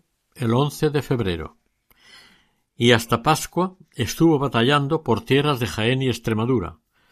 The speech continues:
con rápidos viajes a los barrios periféricos de Madrid. El mes de abril y parte de mayo lo consumió en la provincia de Cáceres,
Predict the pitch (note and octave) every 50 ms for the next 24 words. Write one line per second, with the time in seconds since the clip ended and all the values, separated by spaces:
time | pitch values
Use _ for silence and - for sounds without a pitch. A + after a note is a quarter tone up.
0 | _ _ - - B2 B2 A2+ A2+ A2+ B2 B2+ B2+ - C3+ C3 B2+ C#3 B2+ A#2 B2+
1 | C#3 C#3 C3 A#2+ - - D3 C#3+ - - - - - - _ - - B2 B2 B2
2 | A#2+ G#2 A#2 D3 D#3+ D#3 D#3+ E3 D#3+ D3+ - - D#3+ C3 C3 A#2 - - C3+ C3+
3 | C#3 C3 - C#3+ B2+ A#2 C3 A2+ A2 G2+ F#2 E2 E2 D#2+ - _ _ _ _ _
4 | _ _ _ _ _ _ _ _ _ _ _ _ _ _ _ - - _ _ _
5 | _ _ _ _ _ - - - - - _ - B2 C3 C#3 D#3+ F#3 F3+ E3+ E3
6 | E3 D#3 D#3+ F#3 F#3+ F#3+ F#3+ - _ _ _ _ C3+ B2+ A2+ - B2+ - D3 -
7 | - D3+ C#3+ C#3+ C3 C3+ C3+ B2+ B2 D#3 G3+ - _ _ _ _ _ _ _ _
8 | _ G#2+ G#2+ A2+ A2+ D3 E3 D#3 - - - C3 C3 C#3 D3+ D#3 D3+ C#3 C3 B2+
9 | A#2 A#2 G#2+ G#2 A#2+ B2 A#2 - B2+ B2 A#2 A2+ A#2+ A2+ A2 - G2 F2 E2+ -
10 | - - -